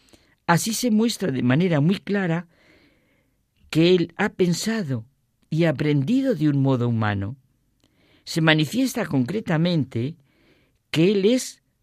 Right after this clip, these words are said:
verdadero hombre y verdadero Dios, como lo formula la fe de la Iglesia. El mensaje de la fiesta de la Sagrada Familia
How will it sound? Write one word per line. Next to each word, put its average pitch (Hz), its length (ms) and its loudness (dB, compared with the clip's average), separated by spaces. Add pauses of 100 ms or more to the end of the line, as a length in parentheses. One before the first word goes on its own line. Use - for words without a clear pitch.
(280)
verdadero 175 680 4
hombre 247 400 0
y 175 120 0
verdadero 160 480 2
Dios, 113 440 -2 (580)
como 143 260 4
lo 131 100 4
formula 151 560 0
la 120 120 0
fe - 160 -6
de 117 100 -4
la 110 100 -4
Iglesia. 101 640 -6 (1040)
El 165 160 4
mensaje 139 880 0 (340)
de 117 160 -4
la 107 140 0
fiesta 151 680 -4 (140)
de 127 100 0
la 117 140 0
Sagrada 170 500 -6
Familia 120 760 -2